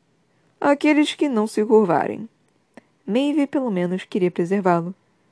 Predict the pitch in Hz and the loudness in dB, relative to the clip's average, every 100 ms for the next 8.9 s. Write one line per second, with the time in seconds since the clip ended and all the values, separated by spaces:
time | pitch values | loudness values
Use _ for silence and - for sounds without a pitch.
0 | _ _ _ 466 466 440 226 208 170 - | _ _ _ 2 4 4 6 4 4 0
1 | 175 196 185 175 170 214 _ _ _ _ | 0 2 2 0 -2 -8 _ _ _ _
2 | _ _ _ _ _ _ _ _ _ _ | _ _ _ _ _ _ _ _ _ _
3 | _ _ _ _ - 226 - 285 294 311 | _ _ _ _ -2 -2 2 2 4 2
4 | 311 220 208 214 185 170 170 202 180 185 | 2 4 4 4 2 2 2 2 0 0
5 | 180 165 165 - 156 156 - 156 208 _ | 0 -2 -8 -10 -12 -12 -12 -12 -14 _
6 | _ - - _ _ _ _ - 294 294 | _ -20 -20 _ _ _ _ -4 -2 0
7 | 294 - _ _ - 370 - 320 381 - | -2 -8 _ _ -6 -6 -4 -6 -4 -2
8 | 285 180 175 185 202 175 165 170 | -2 0 0 0 -2 0 0 -2